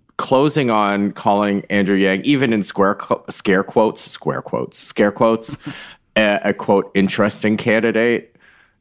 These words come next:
is a little just, like, white person not wanting to call an obvious white supremacist in Andrew Yang an obvious white supremacist, piece of shit, fucking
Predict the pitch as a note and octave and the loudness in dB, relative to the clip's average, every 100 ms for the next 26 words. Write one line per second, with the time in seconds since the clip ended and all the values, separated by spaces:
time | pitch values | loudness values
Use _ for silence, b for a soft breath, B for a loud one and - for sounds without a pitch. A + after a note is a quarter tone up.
0 | _ - F3+ G#3+ F3 D#3 F#3 F#3 D#3+ D#3+ | _ 0 2 4 4 4 2 2 0 0
1 | B2+ A2 G#2+ - _ _ _ E2 G2 G2 | 2 2 2 -4 _ _ _ 0 0 2
2 | A2+ G#2 - G2+ F#2 F#2 E2 F#2 F#2 F2+ | 0 0 2 2 2 2 2 0 0 -2
3 | - F2 F2+ F2+ - F2 - E2+ E2 F2 | 0 2 4 2 0 -2 0 0 2 0
4 | F2 E2 D#2+ - - D#2+ D#2+ E2 E2 E2+ | 0 0 -2 -2 -4 -2 -2 -2 -2 -4
5 | - D#2 D#2 D#2 D2+ D2+ D#2 D2+ - D#2+ | -4 -2 -2 -2 -2 0 0 -2 -4 -4
6 | D2+ D2 C#2+ D2+ - D2 C#2+ D#2 - D2 | -2 -2 -2 -4 -2 -4 -4 -6 -4 -2
7 | E2+ - G2+ G#2 - _ _ _ - - | -2 0 0 -2 -8 _ _ _ -4 -2
8 | - - F2 F2+ - _ _ _ - - | -2 -2 0 0 -2 _ _ _ -6 -4
9 | D#2+ E2 C#2 G1+ | 0 -2 -2 -8